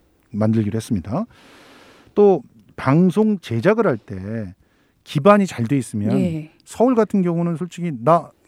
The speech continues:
Speaker 1: 방송 한번 만들어 보고 싶어. 그래서 저기 동영상 그 우리 플랫폼에 올릴
Speaker 2: 예.
Speaker 1: 거야." 이렇게 하면 누구든 할 수 있어요.
Speaker 2: 그쵸, 그쵸. 인프라가 많이 있죠.
Speaker 1: 예,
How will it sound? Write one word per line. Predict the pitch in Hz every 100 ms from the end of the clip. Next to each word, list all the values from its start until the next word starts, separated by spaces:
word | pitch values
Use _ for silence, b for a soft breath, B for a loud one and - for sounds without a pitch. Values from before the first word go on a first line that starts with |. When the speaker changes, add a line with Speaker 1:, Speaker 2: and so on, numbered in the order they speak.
| - -
Speaker 1:
방송 | 139 160 196
한번 | 185
만들어 | 151 127 165 196 170 147
보고 | 123 123
싶어. | - - 104
그래서 | 117 117 123 120 b b b
저기 | 120 113
동영상 | 113 127 147 151 127 131 117 -
그 | 110 101 98 b b b b
우리 | 113 104
플랫폼에 | - 180 202 - 170
올릴 | 107 104 147 190
Speaker 2:
예. |
Speaker 1:
거야." | 170 113 104 101
이렇게 | 147 185
하면 | 180 139 _ _ -
누구든 | 139 208 202
할 | 196
수 | 220
있어요. | - 220
Speaker 2:
그쵸, | 226 208
그쵸. | 185 - -
인프라가 | 160 220 269 240 202
많이 | 160 165
있죠. | 160 - 160
Speaker 1:
예, | 156 107